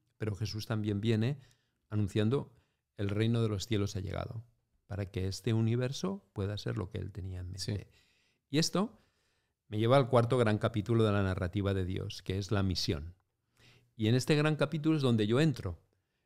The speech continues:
Speaker 1: Pero yo no puedo entrar en el capítulo cuatro si no he entendido el capítulo uno, el capítulo dos y el capítulo tres, porque entonces es lo que sucede,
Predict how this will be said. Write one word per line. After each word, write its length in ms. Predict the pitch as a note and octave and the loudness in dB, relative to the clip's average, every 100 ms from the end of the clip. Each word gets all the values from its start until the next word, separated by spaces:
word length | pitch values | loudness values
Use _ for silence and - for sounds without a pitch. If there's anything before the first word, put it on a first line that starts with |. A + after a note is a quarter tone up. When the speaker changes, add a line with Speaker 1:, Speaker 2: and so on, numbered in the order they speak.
| _ _ _ _ | _ _ _ _
Speaker 1:
Pero 220 | A2+ A2 | 4 6
yo 160 | G#2+ C3+ | 8 6
no 100 | F3 | 6
puedo 160 | D3 | 4
entrar 260 | A2+ A2 G#2 | 2 2 2
en 100 | G2+ | 2
el 100 | G2 | 0
capítulo 440 | G2 F#2+ G#2+ A#2 G#2+ | -2 -6 -2 -2 0
cuatro 380 | A#2 A#2+ D3+ | 0 0 -2
si 220 | C#3 - G#2 | -4 -2 0
no 120 | A2+ | 2
he 40 | |
entendido 440 | C3 A#2+ A2 A2 B2+ | 2 0 -2 -2 -4
el 60 | |
capítulo 460 | A2 F2+ G2 G2+ G2 | -6 -8 -6 -4 -2
uno, 180 | G#2 G#2+ | -2 -4
el 60 | |
capítulo 480 | G2+ F#2 G2 F#2 G2 | -6 -8 -8 -8 -6
dos 200 | G2 G#2+ | -4 -4
y 40 | G#2 | -4
el 80 | F#2+ | -6
capítulo 400 | F#2+ G2 G2 G2 | -6 -4 -4 -4
tres, 220 | F#2+ F2+ | -4 -4
porque 260 | - G2+ G#2+ | -2 -2 0
entonces 400 | G#2+ C3+ D#3 C#3 | 2 2 0 -2
es 120 | C#3 | -2
lo 140 | C3 | -2
que 100 | A#2 | -2
sucede, 540 | - A2+ - F#2+ F#2 | -4 -4 -4 -6 -6